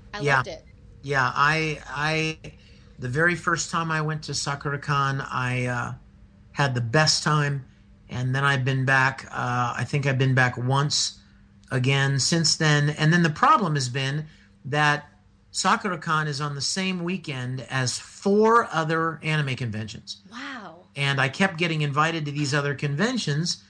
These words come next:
Speaker 2: so I wasn't able to go to Sakura-con for the last couple of years, but I'm very excited to say that I will be there next year.
Speaker 1: Awesome.
Speaker 2: So I'll be there in the coming year, and I'm very excited to be going back.
Speaker 1: Oh, that's great.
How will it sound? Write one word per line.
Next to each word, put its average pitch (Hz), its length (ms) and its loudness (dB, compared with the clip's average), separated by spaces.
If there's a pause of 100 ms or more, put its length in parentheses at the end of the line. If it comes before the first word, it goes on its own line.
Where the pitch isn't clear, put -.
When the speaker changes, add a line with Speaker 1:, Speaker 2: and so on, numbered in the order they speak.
(160)
Speaker 2:
so 151 260 2
I 143 100 6
wasn't 165 380 0
able 156 220 -2
to 156 120 -6
go 156 300 4
to 151 140 -6
Sakura-con 131 840 0
for 127 140 -6
the 123 60 -4
last 127 300 0
couple 127 200 -6
of 123 60 -4
years, 127 400 2 (300)
but 139 100 0
I'm 139 120 0
very 139 300 4
excited 131 540 -2
to 120 100 -4
say 127 260 -2
that 123 100 -4
I 120 100 -2
will 131 260 0
be 123 140 2
there 113 460 -2 (420)
next 117 340 -4
year. - 280 -8 (300)
Speaker 1:
Awesome. - 460 -4
Speaker 2:
So 117 160 -6 (100)
I'll 123 180 -2
be 123 140 0
there 127 140 4
in 120 80 2
the 113 80 -2
coming 117 300 0
year, 110 340 -2 (160)
and 113 140 -2
I'm 110 100 0
very 127 360 4
excited 110 380 0
to 104 60 -4
be 101 100 -4
going 98 260 -6
back. - 280 -12 (360)
Speaker 1:
Oh, 226 140 -6
that's 214 200 -8
great. 196 440 -10